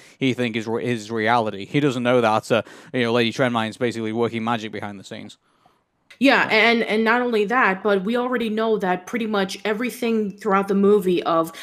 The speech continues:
Speaker 2: the reason why the ball is happening, the reason why Cinderella is with the prince is because of the king, because the reason why he did it was because he wanted grandchildren, and he fears that he has not a lot of time left to live. So he wants to find,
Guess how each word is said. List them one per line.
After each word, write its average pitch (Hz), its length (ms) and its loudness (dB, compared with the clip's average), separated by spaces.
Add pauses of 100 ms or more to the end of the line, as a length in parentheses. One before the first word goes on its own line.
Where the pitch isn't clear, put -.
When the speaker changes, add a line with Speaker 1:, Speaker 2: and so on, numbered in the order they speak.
(120)
Speaker 2:
the 180 60 0
reason 226 380 4
why 214 160 2
the 208 80 4
ball 190 320 4
is 180 140 0
happening, 185 380 2
the 175 80 -4
reason 208 480 0
why 185 380 2 (200)
Cinderella 202 520 4
is 185 200 0
with 190 140 0
the 190 40 -2
prince 196 380 -2
is 247 240 2
because 196 400 -2
of 180 180 -4
the 180 60 -2
king, 190 400 0
because 185 420 0 (300)
the 190 80 0
reason 247 340 4
why 233 220 2
he 226 160 -4
did 254 160 4
it 214 180 4
was 185 160 0
because 185 380 -2
he 214 160 -4
wanted 190 320 2
grandchildren, 160 720 -2
and 151 120 -6
he 196 100 0
fears 196 360 2
that 175 120 -2
he 190 100 0
has 175 180 -2
not 175 280 2
a 185 40 0
lot 165 160 2
of 160 60 -4
time 156 320 -4
left 139 200 -4
to 147 80 -6
live. 160 320 0 (300)
So 190 160 0
he 202 140 0
wants 196 320 0
to 277 100 0
find, 185 580 2